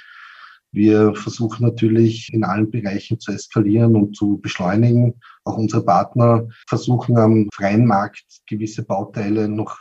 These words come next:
zu, irgendwo zu erhaschen, zu extrem überteuerten Preisen, damit man dann doch noch, äh, eine gewisse Stückzahl an, an Kunden ausliefern kann. Das ist halt ein, ein momentaner,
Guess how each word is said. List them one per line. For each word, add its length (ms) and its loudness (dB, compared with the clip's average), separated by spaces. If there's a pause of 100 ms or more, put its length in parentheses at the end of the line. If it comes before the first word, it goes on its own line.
zu, 420 -4
irgendwo 380 -4
zu 160 -8
erhaschen, 640 -2
zu 180 -2
extrem 400 -4
überteuerten 600 -4
Preisen, 520 -2 (300)
damit 300 0
man 120 0
dann 160 0
doch 240 -6
noch, 320 -2
äh, 220 0
eine 100 -4
gewisse 380 -8
Stückzahl 520 -6
an, 200 -4
an 120 -8
Kunden 240 0
ausliefern 520 -6
kann. 400 -4 (400)
Das 120 0
ist 120 0
halt 200 0
ein, 200 4
ein 340 -2
momentaner, 800 0